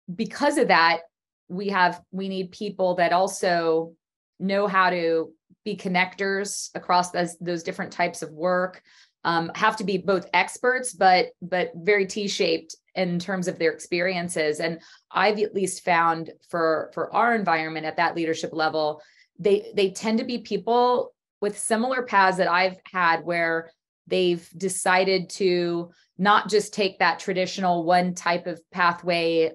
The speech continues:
you know, one type of agency journey. They've gone client side a bit. They went to a tech company. They were at a trad-, more traditional ad agency. Then they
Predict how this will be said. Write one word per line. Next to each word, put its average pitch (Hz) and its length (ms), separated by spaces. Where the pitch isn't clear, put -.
you 170 140
know, 160 60
one 180 260
type 175 240
of 165 100
agency 160 920
journey. 180 720
They've 170 380
gone 170 680
client 254 400
side 170 300
a 165 80
bit. 156 320
They 165 100
went 170 380
to 185 300
a 190 60
tech 285 240
company. 185 400
They 160 140
were 170 220
at 185 240
a 190 80
trad-, 208 300
more 196 180
traditional 208 460
ad 214 260
agency. 180 640
Then 170 180
they 170 300